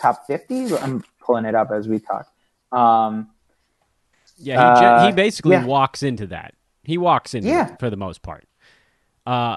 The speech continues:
Speaker 2: I
Speaker 1: Yeah,
Speaker 2: think, I think
Speaker 1: top,
Speaker 2: the only
Speaker 1: top
Speaker 2: reticence
Speaker 1: thirty, top forty?
Speaker 2: Yeah, I think the only reticence with folks is, uh, with Chris Paul, one of the, the tags he had to shed was injury s-, issues. So there was sort of an impetus to play him more,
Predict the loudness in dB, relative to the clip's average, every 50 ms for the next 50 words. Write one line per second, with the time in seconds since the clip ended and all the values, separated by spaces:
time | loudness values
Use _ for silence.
0 | -6 -4 0 2 4 4 4 4 4 4 4 6 6 6 4 4 2 0 0 -2
1 | 0 2 4 4 6 4 4 0 -2 -2 0 0 0 0 -2 -4 -2 2 2 2
2 | 2 0 -4 -8 -6 -6 -6 -6 -6 -8 -8 -10 -14 _ _ -4 0 2 2 2
3 | 0 0 -2 -4 -4 -4 -4 -4 -2 -2 -2 0 0 0 0 0 -2 -4 -6 -6
4 | -6 -6 -6 -2 0 0 0 0 -2 -4 -2 0 0 2 2 0 -2 -4 -8 -14
5 | -18 _ _ -2 0 2 2 2 0 0 -2 -2 -2 -4 -4 -4 -6 -6 -4 -4
6 | -6 -6 -2 0 2 2 2 0 0 -2 -2 -2 -4 -4 -2 -2 0 -2 -2 -4
7 | -8 -10 -8 -4 -4 -4 -4 -4 -8 -12 -10 -8 -6 -4 -4 -4 -6 -8 -8 -6
8 | -6 -6 -6 -8 -10 -8 -8 -10 -10 -10 -10 -6 -2 -2 0 0 -2 -2 -4 -8
9 | -10 -8 -6 -2 -2 0 0 0 0 -2 -4 -6 -8 -12 -14 _ _ _ _ _
10 | _ _ _ _ _ -2 -2 0 0 0 -2 -2 -2 -2 -2 -4 -6 -8 -12 _
11 | -8 -6 -6 -6 -8 -10 -12 -12 -12 -12 -12 -14 -10 -4 -2 0 0 2 0 0
12 | 0 -2 -2 -2 -2 -2 -2 -2 -2 -2 -2 -2 -4 -4 -4 -4 -6 -8 -14 -12
13 | _ -12 -8 -4 -2 0 2 2 0 -2 -2 -4 -4 -4 -6 -6 -6 -6 -6 -4
14 | -2 -2 0 0 2 2 2 2 0 0 -2 -4 -6